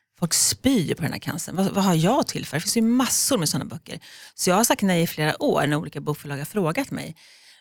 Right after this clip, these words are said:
Men så tänkte jag så här, "Men nu är det tredje gången jag får frågan och jag kommer inte få den mer. Alltså jag måste ju säga ja." Men då är det så här, då, då ska jag skriva den här boken och den ska vara klar i maj, juni, en sommarbok. Och då skriver jag femtusen tecken om dagen.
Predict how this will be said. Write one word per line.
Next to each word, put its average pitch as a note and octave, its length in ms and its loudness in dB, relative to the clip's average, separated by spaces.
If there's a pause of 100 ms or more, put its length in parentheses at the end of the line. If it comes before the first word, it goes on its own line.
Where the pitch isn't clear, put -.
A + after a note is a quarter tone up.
Men A#3 60 2
så - 60 0
tänkte A#3+ 200 2
jag E3+ 60 0
så - 100 -4
här, F3+ 60 0
"Men A#3 60 2
nu C4+ 80 4
är C4 40 4
det B3 100 4
tredje E3 260 2
gången D#3+ 200 2
jag D3 100 0
får D3+ 80 -10
frågan E3+ 480 0
och - 180 -2
jag D3+ 100 0
kommer C4+ 180 0
inte F3 120 -2
få D4+ 320 0
den B2+ 180 -2 (100)
mer. G#2 220 -18 (460)
Alltså F#3 140 0
jag E3 80 2
måste B3+ 280 2
ju D#3+ 40 0
säga D#3+ 200 0
ja." E3+ 420 -2 (880)
Men A3 200 2
då C#4 80 4
är C4+ 100 6
det F3+ 60 4
så F#3 100 0
här, - 40 0
då, A#3+ 180 4
då A#3+ 180 0
ska - 160 0
jag G3+ 60 2
skriva F3 180 0
den D#3 100 2
här D3+ 80 2
boken D#3 500 -2
och E3+ 140 -8
den D#3+ 140 -2
ska E3 180 -6
vara A2 360 -2 (680)
klar E3 200 4
i E3 60 2
maj, E3 380 4
juni, E3+ 460 2
en G#3 80 0
sommarbok. D#3+ 500 -4 (960)
Och G#3+ 60 0
då B3+ 80 4
skriver G#3 320 2
jag D#3+ 260 4 (140)
femtusen E3 540 -2
tecken D#3 300 -6
om E3 120 0
dagen. E3 360 -2